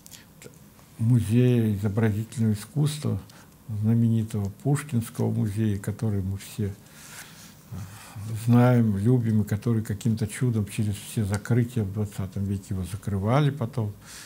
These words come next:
Сталин закрывал, тем потом эти открыли. Вот. Ну, в общем, это такой музей, э, музей. Если б его не было, у нас бы не было такого окна вот, э, в мировую культуру,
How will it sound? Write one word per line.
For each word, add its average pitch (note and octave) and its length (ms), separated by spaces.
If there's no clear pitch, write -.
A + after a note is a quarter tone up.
Сталин G2+ 360
закрывал, G2+ 680
тем E2 180
потом F2 380
эти F#2+ 120
открыли. A#2+ 720
Вот. G#2+ 200
Ну, C3 400
в C3 60
общем, C3+ 240
это D3 420
такой C3+ 300
музей, B2 560
э, A#2 340
музей. C3 520
Если C#3 340
б A#2+ 80
его C3+ 160
не E3+ 220
было, C3 260
у A#2 80
нас C3 200
бы B2 140
не D3+ 160
было C#3+ 200
такого C3 420
окна B2+ 380
вот, A#2+ 200
э, A2+ 60
в G#2+ 400
мировую C3+ 420
культуру, A#2+ 520